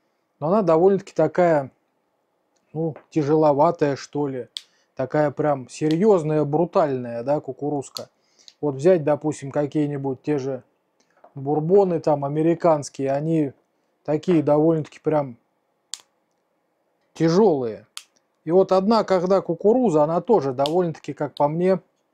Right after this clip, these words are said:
прям тяжеловатая. Поэтому вот у меня какие мысли, я их уже, в принципе, эти мысли озвучивал и раньше. А, у меня есть несколько разных дистиллятов. Вот кукуруза, потом,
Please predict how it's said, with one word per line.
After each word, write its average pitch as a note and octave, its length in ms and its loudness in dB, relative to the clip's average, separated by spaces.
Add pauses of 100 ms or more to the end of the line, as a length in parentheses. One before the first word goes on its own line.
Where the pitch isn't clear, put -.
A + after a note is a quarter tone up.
(260)
прям D3 240 -2
тяжеловатая. D3+ 880 0 (560)
Поэтому G3 540 4
вот E3 160 0
у E3 40 0
меня F3+ 260 2
какие F#3+ 360 2
мысли, D#3 400 -2
я C#3 200 -2
их C#3 160 -8
уже, D3+ 200 0
в - 60 -10
принципе, D3+ 440 -4
эти C#3+ 140 -8
мысли E3 340 -2
озвучивал D3 720 -6
и E3+ 40 -4
раньше. F#3+ 480 -2 (800)
А, D3+ 440 4
у D3+ 100 -4
меня F#3 300 2
есть F3 380 0
несколько E3 540 0
разных C#3+ 400 0
дистиллятов. E3+ 720 0
Вот C#3+ 220 -8
кукуруза, D3 760 -4 (1120)
потом, D3+ 540 0